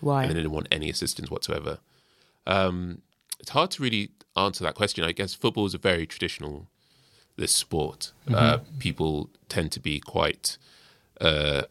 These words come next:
Speaker 2: I'd say, scared of innovation,
Speaker 1: Mm-hmm.
Speaker 2: uh, and mo-, and modernizing the game in any way.
Speaker 1: Yeah.
Speaker 3: Mm-hmm.
Speaker 2: Um,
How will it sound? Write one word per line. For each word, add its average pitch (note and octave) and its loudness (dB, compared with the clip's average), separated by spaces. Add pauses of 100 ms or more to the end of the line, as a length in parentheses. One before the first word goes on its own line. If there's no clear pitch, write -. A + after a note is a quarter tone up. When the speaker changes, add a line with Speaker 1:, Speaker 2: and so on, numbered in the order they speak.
Speaker 2:
I'd F#2 4
say, F#2 2
scared D#2+ 2
of D2+ -8 (480)
innovation, A2 0 (240)
Speaker 1:
Mm-hmm. D3 -2
Speaker 2:
uh, D#2 0
and D#2+ 2
mo-, F2 2
and D#2+ -4
modernizing E2 -2
the E2+ -4
game E2+ 2
in E2 -2
any E2 -2
way. E2 0
Speaker 1:
Yeah. B2 2 (100)
Speaker 3:
Mm-hmm. A2+ 2 (180)
Speaker 2:
Um, D2 2